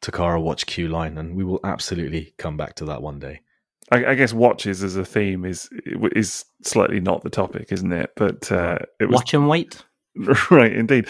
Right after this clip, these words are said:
Speaker 2: You know,
Speaker 1: There's
Speaker 2: uh, one
Speaker 1: a, there's a Raz episode, if ever there is one, is getting him on to talk about watches.
Speaker 2: Oh, really? Is he,
Speaker 3: Yeah.
Speaker 2: is he a, is he a watch guy as well?
Speaker 1: He's the man to,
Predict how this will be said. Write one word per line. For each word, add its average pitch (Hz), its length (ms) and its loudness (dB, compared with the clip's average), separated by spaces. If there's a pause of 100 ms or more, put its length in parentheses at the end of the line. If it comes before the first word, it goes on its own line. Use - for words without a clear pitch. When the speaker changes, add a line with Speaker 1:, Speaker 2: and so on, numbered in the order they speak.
(200)
Speaker 2:
You 151 140 6
know, 170 180 8
Speaker 1:
There's 139 200 10
Speaker 2:
uh, - 20 6
one 156 160 8
Speaker 1:
a, 104 120 2
there's 123 200 6
a 120 100 6
Raz 107 300 4
episode, 98 480 -4
if 90 120 -8
ever 92 240 -4
there 90 220 -2
is 85 160 -10
one, 80 160 -8
is 80 140 -10
getting 80 220 -8
him 82 160 -12
on 78 160 -12
to 82 100 -18
talk 82 180 -12
about 78 220 -10
watches. - 360 -14
Speaker 2:
Oh, 143 140 12
really? 143 380 6
Is 107 120 2
he, 113 180 2
Speaker 3:
Yeah. 113 100 0
Speaker 2:
is 110 160 -2
he 110 140 2
a, 107 240 2
is - 180 -2
he 113 80 0
a 107 80 0
watch 113 240 0
guy 95 220 2
as 98 140 0
well? 101 280 0
Speaker 1:
He's 104 240 -8
the 92 80 -4
man 85 180 -2
to, 80 220 -10